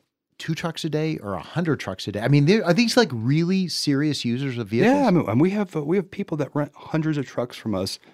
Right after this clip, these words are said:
Speaker 2: every single day.
Speaker 1: Wow.
Speaker 2: Yeah, I mean, across the country.
Speaker 1: And to you then,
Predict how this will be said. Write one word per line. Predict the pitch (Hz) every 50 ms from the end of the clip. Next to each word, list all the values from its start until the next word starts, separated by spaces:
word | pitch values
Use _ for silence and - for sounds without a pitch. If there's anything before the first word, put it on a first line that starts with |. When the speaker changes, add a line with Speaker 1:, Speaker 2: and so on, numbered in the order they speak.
| _ _ _ _ _ -
Speaker 2:
every | 113 110 127 117
single | 135 127 117
day. | 117 110 92 - _ _ _ _ _ _ _ _ _ _ _ _ _ _ _ _ _ -
Speaker 1:
Wow. | 196 208 208 - - 120 107 - - - _ _ _ -
Speaker 2:
Yeah, | 127 135 123 107 104 _
I | -
mean, | 90 104 107 101 101 -
across | - - - 135 123 123 120 -
the | -
country. | - - 123 123 - - 92 82 85 - -
Speaker 1:
And | 135 -
to | - 127
you | 120 131 185 240 226 156
then, | 131 135 131 127